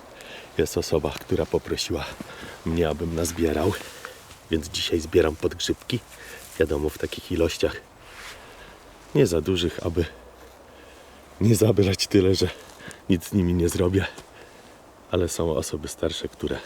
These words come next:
nie chodzą, poprosiły, więc jestem i zbieram. Ruszamy dalej.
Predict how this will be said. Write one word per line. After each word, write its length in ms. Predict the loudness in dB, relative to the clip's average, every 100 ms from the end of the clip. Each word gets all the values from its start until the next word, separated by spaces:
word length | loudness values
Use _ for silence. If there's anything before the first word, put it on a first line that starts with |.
| -14 -20 -20 -20 -20 -20 -12 0
nie 120 | 2
chodzą, 380 | 4 2 0 -2 -6 0
poprosiły, 580 | 0 2 0 0 -2 0
więc 240 | -2 -4
jestem 300 | -4 -4 -8 -14 -16 -20 -20 -20 -8 -4
i 60 |
zbieram. 420 | 0 2 2 2 -6 -16 -8
Ruszamy 400 | -4 -2 -2 -4 -8 -16 -20 -20 -20 -20 -6
dalej. 280 | -4 -2 -6